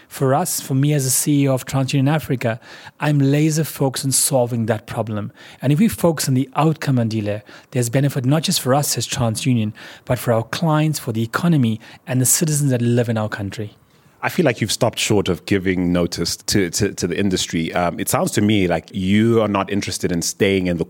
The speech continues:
Speaker 2: in the lane TransUnion might have been known for, I E, the go-to for credit assessment, credit consulting, whether as a, an individual or as a, as a firm. I think by and large,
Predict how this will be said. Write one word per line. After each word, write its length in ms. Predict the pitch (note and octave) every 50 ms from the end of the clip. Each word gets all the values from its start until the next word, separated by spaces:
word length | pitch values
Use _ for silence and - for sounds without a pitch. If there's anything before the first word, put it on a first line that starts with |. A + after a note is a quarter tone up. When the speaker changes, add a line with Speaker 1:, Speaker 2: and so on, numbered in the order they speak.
| - -
Speaker 2:
in 100 | G2+ F#2
the 60 | F2
lane 560 | E2+ E2+ F2+ F#2 F2+ F2+ F2 F2 E2 D#2+ E2 - - - - - - - - -
TransUnion 720 | - - G#2 F2+ E2+ F2 - - F2+ F2+ F#2+ F#2 F2 F2
might 180 | E2+ E2 E2
have 120 | E2 D2+ -
been 200 | F2 E2 D#2+ D#2+
known 280 | E2 E2 E2+ F2 E2+
for, 340 | D#2 - - F2 D#2+ D2+ D#2+ -
I 160 | F2 F2 F2+
E, 400 | F#2 F2+ F#2+ F2 F2 E2+ E2 - - - _
the 140 | - A2 G#2+
go-to 560 | - - G#2+ G#2 A2 A2 - - A2+ G#2 G2
for 460 | F2+ - - - F#2+ F2+ E2+ F2 - - _ _
credit 280 | - - - G2+ G2+ F2+
assessment, 800 | F2+ - - G2 F2+ - - G#2 F#2 F2+ F2 F2 F2 E2+ - - - _ -
credit 260 | - A2 G2 G2 -
consulting, 880 | - - F#2 - - F#2 F2 E2+ - - F#2 F2 F2 F2+ F2 E2+ E2 E2 - - - - -
whether 300 | - F#2+ F#2 F2 F#2 F2+ -
as 240 | F2 E2+ E2 E2 F2 - -
a, 340 | F2 E2 E2 D#2+ D#2+ E2 F2+
an 100 | E2+ E2
individual 560 | E2+ E2+ E2+ E2 F2+ F#2 F2 E2+ F#2 F#2 F2+
or 300 | F2 F2+ F2+ F2 E2+ E2
as 140 | D#2+ D2+ F2
a, 200 | E2+ D#2 D2 - - -
as 120 | E2 D2+
a 40 | E2+
firm. 240 | - - G2 G2 G2
I 20 |
think 340 | - - C3 A2+ - - - - - -
by 200 | - C3+ E3+ F3
and 200 | C3+ G#2 F#2 G#2
large, 500 | A2+ A2+ G2 F2+ E2+ E2 E2 - -